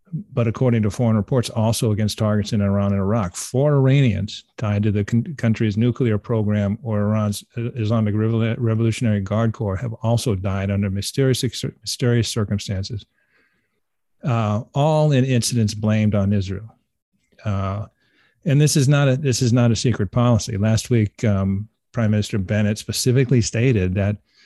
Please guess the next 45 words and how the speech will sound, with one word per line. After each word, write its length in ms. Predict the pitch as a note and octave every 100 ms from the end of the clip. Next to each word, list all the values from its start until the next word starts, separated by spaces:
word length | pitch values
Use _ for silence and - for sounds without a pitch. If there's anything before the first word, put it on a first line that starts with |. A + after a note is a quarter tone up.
| _
quote, 360 | - A#2+ A2+ A2
"The 80 | G#2+
past 480 | - B2 C3 - B2
year 240 | A#2+ A#2
saw 240 | - A2+
a 60 | G#2
turning 340 | - B2 A#2+
point 260 | A2 A2+ G#2
in 100 | G#2+
Israel's 460 | C3 B2 B2 A#2 G#2+
strategy 460 | - G#2+ G#2+ G2+
vis-a-vis 560 | F#2+ G#2 G2+ G#2+ G2+ G2+
Iran. 460 | G2 F#2 F2 F#2+ - _ _ -
In 100 | A2
the 80 | F#2
past 420 | A#2 A#2+ A#2+ -
year, 140 | A#2+
the 100 | G#2
state 320 | - A2 A#2+
of 80 | B2
Israel 380 | A2+ G#2 G#2+ G2+
has 160 | F#2+ -
taken 360 | A#2 G#2+ A2
action 380 | G#2 G#2+ - A2
against 280 | F#2+ G2+ -
the 80 | G#2
head 280 | - B2
of 80 | C#3
the 80 | B2
terrorist 480 | - A#2 A2 G#2+ -
octopus 560 | G#2 G2+ G#2+ G#2+ G2
and 160 | G2+ F#2
not 240 | G#2 A2+
just 320 | - G#2 - F#2+
against 260 | G2 G2
the 80 | - -
arms 340 | G2+ G2+ G2
as 220 | G#2+ G2
was 140 | A2 F#2
done 260 | G#2 G#2
in 120 | G2
previous 480 | G2 B2+ G#2+ G#2 F#2
ac-, 200 | A2 A#2+
decades." 440 | - A2+ A#2 G#2+ -
Now, 240 | B2 A2+